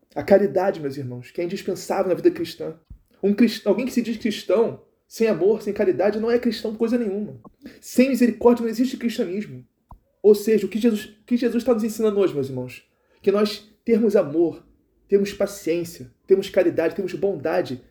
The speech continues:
misericórdia com o irmão que está no pecado,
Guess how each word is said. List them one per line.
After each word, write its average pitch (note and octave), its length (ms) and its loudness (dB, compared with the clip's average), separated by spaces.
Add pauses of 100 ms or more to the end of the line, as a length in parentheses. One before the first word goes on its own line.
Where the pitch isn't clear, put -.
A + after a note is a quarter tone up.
(240)
misericórdia F#3 800 2 (320)
com G#3+ 100 -2
o - 20 2
irmão F#3 360 -2
que G3+ 120 -14
está F#3+ 120 -4
no F#3 80 -4
pecado, E3 540 -2